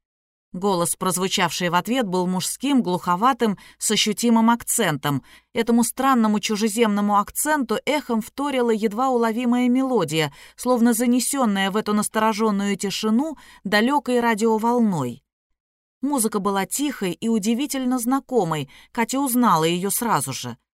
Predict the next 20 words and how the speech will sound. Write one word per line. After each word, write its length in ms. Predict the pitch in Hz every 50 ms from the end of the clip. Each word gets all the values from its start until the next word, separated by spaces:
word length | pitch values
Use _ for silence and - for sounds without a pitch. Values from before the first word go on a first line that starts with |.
| _ _ _ _
Мелодия 500 | 202 220 240 254 311 320 240 240 247 240
из 220 | - - 233 -
фильма 340 | - - 269 269 240 233 233
Кустурицы 680 | 226 - 233 - - - 262 269 247 233 - - - 233
«Время 320 | 214 240 233 220 208 214 -
цыган». 560 | - - 240 208 185 180 147 123 120 107 - _ _ _ _ _ _ _ _ _ _ _ _ _ _
Рожь 260 | 226 220 214 180 151
заволновалась, 680 | 160 196 185 196 196 190 196 202 220 285 294 262 208 175
зашуршала, 760 | 156 180 175 - 196 190 175 151 - - 262 277 269 247 214 208 - - - - - _
и 180 | - 247 247 247
из 100 | 214 190
неё, 360 | 226 233 233 233 226 311 311
словно 420 | - - 240 240 226 226 233 226 226
отделившись 680 | 214 185 196 247 247 240 233 175 - - 190 180 -
от 140 | 202 202 180
жёлтой 380 | 180 208 202 170 147 165 175 165
живой 300 | 170 202 190 190 165 147
стены, 500 | - - - 208 214 240 320 349 330 - _ _ _ _ _ _ _
появился 560 | 226 226 220 226 226 262 311 302 - - 285
человек. 680 | - - 285 277 277 285 277 202 170 156 147 - -